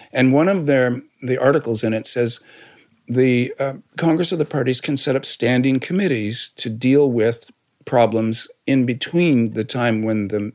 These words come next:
meetings happen." What I did was seized on that as my excuse.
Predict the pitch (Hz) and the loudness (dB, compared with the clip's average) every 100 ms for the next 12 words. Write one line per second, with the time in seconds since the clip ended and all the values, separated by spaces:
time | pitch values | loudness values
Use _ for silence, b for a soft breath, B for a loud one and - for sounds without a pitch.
0 | _ 123 131 117 107 123 135 123 110 - | _ 0 0 0 -2 -4 -2 -2 -4 -10
1 | - - B B B B B 143 175 190 | -20 -20 B B B B B 4 6 6
2 | 196 151 139 - 180 165 160 127 131 120 | 4 4 0 0 -2 0 0 0 2 0
3 | 120 117 98 - - 117 - - | 0 -2 -2 -6 -4 -4 -4 -10